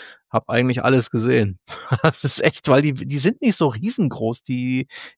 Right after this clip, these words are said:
die, die Welten. Man macht die Minimap auf und sieht, okay, ja, hier so fünf große Points of Interest scheint's hier schon zu geben. Und das ist einfach alles nicht so spannend. Ich hatte irgendwann nicht mehr die Erwartung, dass mich das Spiel überraschen könnte.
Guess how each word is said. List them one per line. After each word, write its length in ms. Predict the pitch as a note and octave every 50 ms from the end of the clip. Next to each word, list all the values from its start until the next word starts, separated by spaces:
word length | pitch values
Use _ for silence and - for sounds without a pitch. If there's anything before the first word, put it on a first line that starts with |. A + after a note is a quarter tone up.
| _ -
die, 200 | C3+ C3 B2+ B2+
die 200 | - - C3 B2
Welten. 300 | C3 C3 D#3+ E3 - D3+
Man 100 | C#3 C3+
macht 180 | C#3+ C#3+ - -
die 80 | C3
Minimap 420 | A#2 C3+ E3+ F#3+ F3+ E3+ E3+ E3 -
auf 280 | - C#3 D3 D#3 -
und 140 | - C3+ B2+
sieht, 200 | - D3+ D#3 -
okay, 560 | - C#3 - - D#3 D#3+ E3 E3 E3 D#3+ C3+ B2
ja, 360 | C3 C3 C3+ C#3+ C#3+ C#3+ C3+ A#2
hier 260 | - C3+ C#3 C#3+ C#3
so 160 | B2+ C3 B2+
fünf 440 | - - - D3+ D3+ D#3 - - - - -
große 380 | - - C3+ C3 D3 - D3+ C#3
Points 320 | - - C#3 C3+ C#3 -
of 100 | C3+ - -
Interest 420 | - D3 - - C#3 C3 - -
scheint's 300 | - - C3+ C3+ C3+ -
hier 100 | - C3
schon 180 | - C3 A#2+ A2+
zu 140 | - B2
geben. 380 | A2 - C3 C3+ C3+ C#3+ C#3+ C3+ _ - - - - - - - - - - -
Und 120 | - A#2+
das 160 | B2 A#2 - -
ist 180 | - - -
einfach 420 | - C3 C#3 - - C#3+ C3+ - - _ _ _ _ _ _ -
alles 400 | - - - C#3+ E3 D#3 - -
nicht 160 | D#3 C#3+ -
so 100 | - D#3
spannend. 440 | C#3 - - - E3 D#3 D3 C3 -
Ich 80 | -
hatte 160 | C3+ B2+ - -
irgendwann 640 | - D3+ E3 D#3+ C#3+ D3+ D3+ D3+ D3 C#3+ C3 - -
nicht 680 | - A2+ - - - - - - - C3 C3+ F#3 - -
mehr 100 | F#3+ E3
die 100 | D3+ D3+
Erwartung, 540 | - B2+ A#2+ C#3 C#3 D3+ - D#3 C#3+ C#3+ C3
dass 180 | C3+ C3 -
mich 120 | C3+ B2+ -
das 120 | - B2
Spiel 280 | - - - B2+ B2 A#2+
überraschen 420 | A#2+ A#2+ A2 A2+ A2+ - B2+ A2
könnte. 380 | - - A2 G#2+ - A2 A2